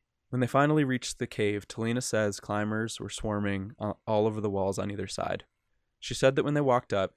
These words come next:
it was pretty awkward. It was that, "Look straight ahead, don't look at the locals, don't say hi to the locals, don't acknowledge that the locals are here. Oh my gosh, the locals are here. What are we gonna do? Okay, we're, we're just gonna keep climbing."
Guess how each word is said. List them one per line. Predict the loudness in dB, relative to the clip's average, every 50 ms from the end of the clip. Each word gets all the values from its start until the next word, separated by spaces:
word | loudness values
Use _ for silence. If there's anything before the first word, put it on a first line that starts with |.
| _
it | -4 -4
was | -4 -2
pretty | -2 -2 -2 -2
awkward. | -2 -4 -6 -8 -10 -12 -12 -14 _ _ _ _ _ _ _ _ _ _ _ _ _
It | 0
was | 0 2 4
that, | 4 4 4 4 2 _ _ _ _ _ _ _ _ _ _ _ _ -10
"Look | -8 -6
straight | -2 2 2 2 2
ahead, | 2 0 0 -2 -2 -2
don't | 0 0 0 0 -4 _
look | -6 -6 -4 -4
at | -6 -6 _ _ _ _ _ -4
the | 0
locals, | 2 2 2 0 0 -2 -2 -2 -4 -8 -12 -12 _ _ -4
don't | -4 -2 -2
say | -2 0
hi | 0 0 0
to | 0
the | 0 0
locals, | 0 0 -2 -2 -6 -8 -4
don't | -2 -2 -2 -2 -4 _ -18 -20 -20 _ _
acknowledge | -6 -2 0 0 0 0 0
that | -4 -4
the | -2 -2
locals | 0 0 0 -2 -4 -4 -2
are | -4
here. | -2 0 0 2
Oh | 2
my | 2 0 0
gosh, | 2 0 0 0
the | -4 -4
locals | -6 -6 -6 -6 -8 -6 -6
are | -6
here. | -4 -4 -4
What | -4 -4 -4
are |
we | -4 -4 -4
gonna | -4 -6 -6
do? | -4 -2 -2 -2
Okay, | -4 -4 -4 -4
we're, | -4 -4 -8 -12 -14 _ -8
we're | -8 -6
just | -6 -6 -6
gonna | -8 -6
keep | -6 -10 -10
climbing." | -6 -4 -2 -2 -2 -4 -8 -10